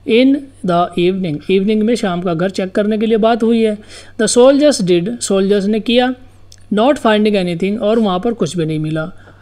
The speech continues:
On the next day, अकबर said, अकबर ने कहा, "We could not find anything in श्याम्स हाउस",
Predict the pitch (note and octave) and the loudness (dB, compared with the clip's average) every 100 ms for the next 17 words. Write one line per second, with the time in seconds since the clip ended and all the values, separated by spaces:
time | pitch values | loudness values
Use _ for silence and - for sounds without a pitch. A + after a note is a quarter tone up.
0 | - - - - - - - - - A3 | -20 -20 -20 -20 -20 -20 -20 -20 -2 2
1 | B3+ C4 C#4+ C#4 G3 F3+ E3+ G3+ G3+ G#3 | 4 4 4 2 2 2 0 -2 -2 -2
2 | G#3+ B3+ - F3 E3 F#3 F#3+ G#3 G#3+ G#3+ | 0 0 0 -2 -2 -2 -2 0 0 -2
3 | G3 C#3+ D#3+ G3+ C4 - - - - F#3 | -2 -4 -4 -4 -8 -16 -20 -16 -6 0
4 | B3+ C4 D4 B3+ A#3+ C4+ - A3 A3+ F#3+ | 0 2 2 4 2 2 2 2 2 0
5 | F3 D#3+ E3+ F3 A3 - F3+ F3+ G#3+ - | -2 -4 -6 -4 -6 -4 -4 -2 -6 -10
6 | - - - - - G3 F#3 F#3+ A3+ A#3+ | -20 -20 -20 -16 -6 -2 -2 -2 0 0
7 | A3 | 0